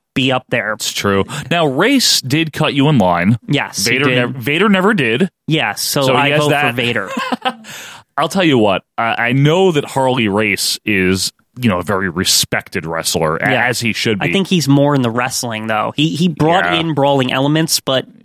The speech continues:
Speaker 2: Yeah.
Speaker 1: Vader is the real deal.
Speaker 2: And I have less personal experience watching Harley Race matches than I do Vader matches.
Speaker 1: Yeah, but
Speaker 2: And
Speaker 1: we've seen enough Harley Race. We
Speaker 2: seen
Speaker 1: know.
Speaker 2: enough,
Speaker 1: We know
Speaker 2: yeah.
Speaker 1: the deal.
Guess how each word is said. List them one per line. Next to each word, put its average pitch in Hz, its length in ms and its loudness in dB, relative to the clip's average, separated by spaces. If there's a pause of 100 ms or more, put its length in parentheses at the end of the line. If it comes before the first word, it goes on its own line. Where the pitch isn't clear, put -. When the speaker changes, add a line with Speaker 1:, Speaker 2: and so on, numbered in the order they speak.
(140)
Speaker 2:
Yeah. 107 340 -2
Speaker 1:
Vader 175 380 2
is 120 100 -2
the - 100 -4
real 127 240 2
deal. 113 380 -2
Speaker 2:
And 135 100 0
I 135 80 0
have 151 220 -2
less 165 220 0
personal 156 580 0
experience 110 800 0
watching 104 480 0
Harley 104 420 0
Race 113 380 0
matches 101 480 0
than 104 140 0
I 95 120 0
do 110 220 4
Vader 139 320 0
matches. 87 220 -2
Speaker 1:
Yeah, 120 160 -2
but - 180 -8
Speaker 2:
And 208 80 0
Speaker 1:
we've 208 100 0
seen 165 160 2
enough 120 280 -2
Harley 107 280 -6
Race. 101 260 -6
We 139 100 0
Speaker 2:
seen 127 80 0
Speaker 1:
know. 104 120 0
Speaker 2:
enough, - 160 0
Speaker 1:
We 147 80 2
know 131 100 -2
Speaker 2:
yeah. 85 120 -2
Speaker 1:
the - 20 -6
deal. 107 300 -6